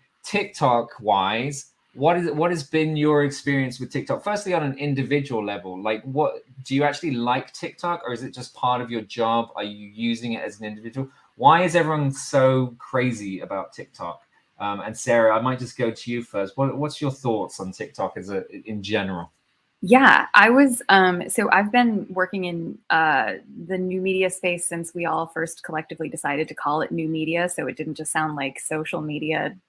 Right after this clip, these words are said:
Speaker 2: like children's play. Um, and I, I've always been an early adopter, but when TikTok came along, I was like,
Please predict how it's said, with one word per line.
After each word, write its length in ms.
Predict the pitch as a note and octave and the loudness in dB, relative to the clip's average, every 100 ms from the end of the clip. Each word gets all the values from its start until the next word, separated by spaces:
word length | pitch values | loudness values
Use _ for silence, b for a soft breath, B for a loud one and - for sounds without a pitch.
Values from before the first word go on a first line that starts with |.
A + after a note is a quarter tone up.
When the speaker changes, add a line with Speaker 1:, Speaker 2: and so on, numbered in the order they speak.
| - | -4
Speaker 2:
like 260 | F3 D3+ - | 0 0 -2
children's 560 | - F3+ F#3 G3 G3+ | -4 0 2 2 2
play. 480 | G#3 G#3+ G3+ G#3 A3 B B B B - | 0 2 4 2 -2 B B B B 8
Um, 340 | G3+ F#3+ F3+ - | 8 8 4 2
and 380 | G3 F#3 F3+ - F#3+ | 4 4 2 2 6
I, 460 | F#3+ G3 F#3+ F#3 - | 8 8 6 4 0
I've 160 | F3+ - | -2 2
always 240 | G3+ A3 B3 | 4 4 4
been 120 | B3 | 2
an 80 | G#3+ | 2
early 300 | F#3 F#3+ F3 | 2 2 2
adopter, 340 | D#3+ D#3+ F3 | 2 2 -2
but 100 | E3 | -2
when 120 | D#3 | -6
TikTok 380 | F#3 G3 C4+ C4+ | -6 -4 -2 -2
came 160 | - G3+ | 0 0
along, 240 | F3+ F3 | 0 0
I 60 | E3 | -4
was 100 | - | -6
like, 180 | C#3 | -10